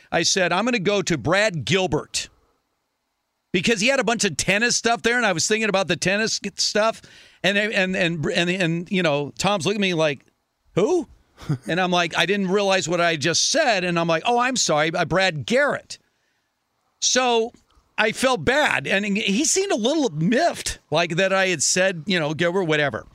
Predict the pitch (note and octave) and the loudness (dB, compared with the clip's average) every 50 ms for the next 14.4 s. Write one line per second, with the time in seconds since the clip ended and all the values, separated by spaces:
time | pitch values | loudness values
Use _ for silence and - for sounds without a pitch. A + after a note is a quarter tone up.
0 | _ _ - - - G#3+ G#3 A#3 C4+ D4+ D4+ C#4 F#3+ A#3 F#3 - G#3 G#3 F#3+ F3 | _ _ -6 -2 0 2 2 2 2 2 2 0 0 0 0 0 0 0 0 -2
1 | C#3 G2 F3+ F#3+ G3+ G3+ G3 F3 D#3 - - - C3 C#3+ B2+ A#2 - - B2+ B2 | -2 0 0 0 0 0 0 -2 -2 -2 -2 -2 -2 -2 -2 -2 -4 -4 -2 -2
2 | D3 F3 E3+ F3 F#3+ G3+ G3 A3 G#3 F3 - - A3 A3 G3+ F3 A3+ A3 G#3 A#3 | -2 0 0 0 0 0 0 -2 -2 -2 -2 -2 -2 -2 -2 0 0 0 0 0
3 | C4 B3 G3+ - - - - - A3 A3 G3+ F3 D3+ C3 A#2 A2+ A#2+ B2 - - | -2 -2 -2 -2 -2 -2 -2 0 0 2 2 2 2 0 0 -2 -2 -4 -6 -10
4 | - - - _ - - A#3 A#3 B3+ G#3 C#4+ D#4+ D#4+ D#4+ C#4+ - - - D#3+ C#3 | -20 -20 -20 _ -4 -2 0 0 2 2 2 2 0 0 -2 -2 -2 -2 -2 -2
5 | A#2 - - B2 G2 - _ _ _ _ _ _ _ - - C#4+ D#4+ D#4+ E4+ F4+ | -2 -4 -6 -6 -8 -10 _ _ _ _ _ _ _ -4 -2 -2 0 2 2 2
6 | E4+ D4 C4 A3 G3+ G3 D3+ F#3+ F#3 C#3+ A2+ C#3+ G#3+ F#3+ F3+ E3+ D3 D#3+ E3 F3 | 2 2 2 0 0 2 0 0 -2 0 0 0 0 2 2 0 0 0 0 2
7 | E3 E3+ E3 - - C#4+ E4 D#4 - G#3 G#3 F#3 F3 E3 D3+ - - F#3+ G#3 A#3 | 0 0 0 -2 -4 -4 -2 -2 0 -2 -2 0 0 -2 -2 -2 -2 -2 -2 -2
8 | F4 F4+ C#4+ E3 A2+ G#2 B2+ C3 A#2 G3+ E3 C#3+ C#3 - - - A#3+ F#3+ G#2+ G#2+ | -2 -2 -2 -2 -2 -4 -4 -2 -2 -2 -2 -2 -4 -6 -6 -4 -4 -2 -2 -4
9 | A2+ - - D3+ - - F3 F3 D3+ D3+ C#3+ C#3+ B2+ - G3 G3 F3+ E3 D3 C3 | -4 -4 -4 -4 -2 -2 -2 0 0 -2 -2 -2 -4 -2 -2 0 0 0 -2 -4
10 | - - C3+ C#3 E3 A3 A3+ E3 A2 G#2+ G#2+ - - - - - - E3+ D3 - | -2 -2 -2 -2 0 -2 -2 -2 -4 -6 -10 -12 -16 -14 -8 -4 -4 -2 0 0
11 | - C#3 C3+ B2+ C#3 D3+ F#3+ B3 B3 G#3 F#2+ - - - - - - - - - | 0 0 0 0 0 0 0 0 0 -2 -2 -6 -8 -10 -12 -16 -20 -10 -4 -2
12 | - A3+ A#3 A#3 - - G#3+ G#3+ G3+ G#3+ F3+ F3+ G3+ A3+ A#3 A#3 A3 G#3 F3+ G#3+ | 0 2 2 2 2 0 0 0 0 0 2 2 0 0 0 0 0 0 0 0
13 | G3+ F#3 C#3 A2+ C3 D#3 F3 F#3+ F#3+ G3 G3+ F3 D3 B2 F#2+ B2+ E3 E3 D#3 D3 | 0 0 -2 -2 0 2 2 4 4 2 2 0 -2 -4 0 2 2 2 2 2
14 | B2+ G#2+ G2+ - - - - | 0 -4 -6 -6 -6 -8 -8